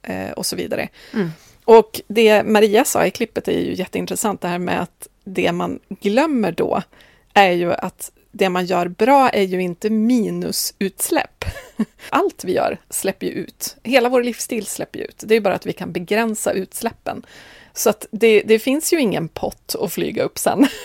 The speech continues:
Speaker 2: Mm.
Speaker 1: <laughs> Vi är ju bara närmare en, en livsstil inom planetens gränser, liksom.
Speaker 2: Planen är ju att vi ska leva på ett ton koldioxidekvivalenter per person och år. Och vi svenskar släpper idag ut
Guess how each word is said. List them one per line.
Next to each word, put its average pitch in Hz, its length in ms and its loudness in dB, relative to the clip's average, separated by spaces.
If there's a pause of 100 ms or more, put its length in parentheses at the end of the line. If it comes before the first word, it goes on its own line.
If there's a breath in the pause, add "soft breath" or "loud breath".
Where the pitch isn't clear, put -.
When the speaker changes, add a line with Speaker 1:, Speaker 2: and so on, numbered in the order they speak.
(120)
Speaker 2:
Mm. 175 420 0
Speaker 1:
<laughs> - 380 -20
Vi 233 180 4
är 254 40 6
ju 262 80 2
bara 226 200 2
närmare 202 540 4
en, - 200 -2
en 196 240 -2
livsstil 185 440 -4
inom 190 260 -6
planetens 190 580 -6
gränser, 202 640 -4
liksom. - 240 -14 (160)
Speaker 2:
Planen 277 400 4
är 220 60 4
ju 185 100 2
att 175 180 -4
vi 185 60 -4
ska 190 160 -4
leva 190 400 0
på - 160 -12
ett - 380 -12
ton 165 360 -6
koldioxidekvivalenter 175 1400 0
per 175 160 -10
person 175 320 -6
och 190 80 -2
år. 196 220 -2 (380 loud breath)
Och 196 120 0
vi 214 100 2
svenskar 202 360 0
släpper 175 320 -10
idag 185 360 -2
ut 160 380 -8